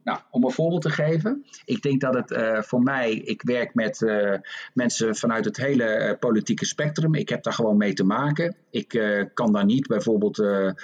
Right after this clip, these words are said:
eh, het is niet zo dat ik dan meteen op, op voorhand zeg, "Oh, ik werk niet, eh, met dat bedrijf samen omdat die, eh, omdat ik weet of omdat ik, eh, eh, ja, nou ja,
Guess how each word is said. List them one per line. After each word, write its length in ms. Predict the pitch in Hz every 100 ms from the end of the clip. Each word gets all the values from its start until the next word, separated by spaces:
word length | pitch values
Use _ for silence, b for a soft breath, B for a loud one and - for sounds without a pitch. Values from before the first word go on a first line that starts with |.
| B B B
eh, 640 | B 95 92 92 92 95 98
het 140 | -
is 100 | 98
niet 160 | 131 -
zo 140 | 117
dat 140 | 104
ik 80 | 101
dan 160 | 107 101
meteen 400 | 95 110 101 -
op, 180 | 110 -
op 120 | -
voorhand 380 | - 147 117 101
zeg, 260 | 110 95
"Oh, 180 | - 107
ik 120 | 104
werk 240 | 110 110 -
niet, 260 | 117 -
eh, 220 | 107 110
met 360 | 107 107 - 104
dat 140 | 101 107
bedrijf 300 | 101 104 101
samen 360 | 113 104 98
omdat 260 | 101 104 104
die, 280 | 104 98 101
eh, 140 | 101
omdat 200 | 98 95
ik 80 | 87
weet 400 | 87 113 104 -
of 220 | - - -
omdat 220 | - 104
ik, 220 | 101 - _ _ B B
eh, 440 | 110 101 101 98
eh, 840 | 92 - - - - - 85 90 92
ja, 260 | 139 156 -
nou 140 | 107
ja, 120 | 78